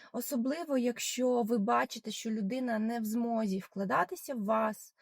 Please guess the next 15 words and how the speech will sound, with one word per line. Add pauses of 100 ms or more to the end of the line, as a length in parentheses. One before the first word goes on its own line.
(300)
не
в
змозі
чути
вас,
так? (380)
І
це
не
про
те,
що
якесь
потрібляцтво,
знаєте,